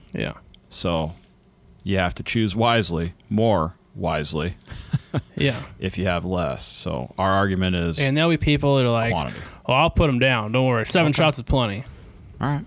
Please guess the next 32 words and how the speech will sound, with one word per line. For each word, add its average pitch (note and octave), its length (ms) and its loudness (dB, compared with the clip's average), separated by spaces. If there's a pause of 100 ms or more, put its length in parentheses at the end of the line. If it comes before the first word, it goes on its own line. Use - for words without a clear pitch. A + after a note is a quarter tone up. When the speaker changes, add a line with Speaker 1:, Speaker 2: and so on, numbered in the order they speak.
(160)
Speaker 1:
Yeah, D3+ 240 0
that's - 200 -4 (200)
okay, - 160 -2
Speaker 2:
Good, D#3+ 280 4
Speaker 1:
man. F#2 160 2
Speaker 2:
man. - 20 4
Speaker 1:
I C3+ 100 4
ho-, A#2+ 180 0
I, - 180 -2 (240)
I C3 140 0
sure - 280 -2
damn D3 240 2
hope E3+ 180 4
Speaker 2:
I - 20 -4
hope D3+ 100 2
Speaker 1:
you E3 60 4
are. G3+ 140 4
Speaker 2:
you're A#2 60 2
right. A#2+ 240 2 (280)
Are F#2 100 0
you F#2+ 100 2
willing G2+ 180 2
to G2 40 0
bet F#2 140 0
your D#2+ 80 0
life B2 240 0
on D3 180 0
it? - 180 -10
Speaker 1:
Yeah. A2+ 200 -2 (600)
Speaker 2:
'Cause F2+ 160 -4
I'm A2 160 4
not. F#2+ 260 2